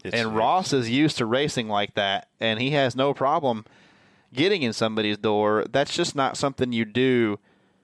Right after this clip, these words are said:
Speaker 2: um, with an established guy. If it's two established guys racing something, that's just not something you do to each other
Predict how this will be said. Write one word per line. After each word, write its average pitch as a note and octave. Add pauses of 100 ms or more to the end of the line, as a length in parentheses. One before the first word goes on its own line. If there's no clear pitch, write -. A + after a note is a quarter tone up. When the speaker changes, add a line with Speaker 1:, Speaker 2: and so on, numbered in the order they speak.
(380)
Speaker 2:
um, G2
with A#2
an G2+
established A2+
guy. A#2
If -
it's -
two C#3+
established A#2
guys A#2+
racing B2
something, B2+
that's D3
just E3+
not C3+
something C3
you A#2
do A#2+
to A2+
each G#2+
other G2+